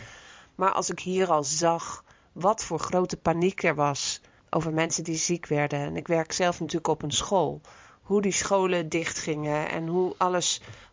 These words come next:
online moest gaan plaatsvinden, dat was, eh, eigenlijk shocking. En dat is niets vergeleken bij wat jij natuurlijk in die andere wereld, eh, hebt mee kunnen maken, mee kunnen pikken.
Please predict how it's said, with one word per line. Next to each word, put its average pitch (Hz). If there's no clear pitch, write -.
online 170
moest 160
gaan 160
plaatsvinden, 151
dat -
was, 160
eh, 156
eigenlijk 156
shocking. 190
En 208
dat 214
is 185
niets 226
vergeleken 175
bij 180
wat 190
jij 277
natuurlijk 180
in 202
die 196
andere 233
wereld, 190
eh, 185
hebt 180
mee 254
kunnen 175
maken, 143
mee 196
kunnen 165
pikken. 160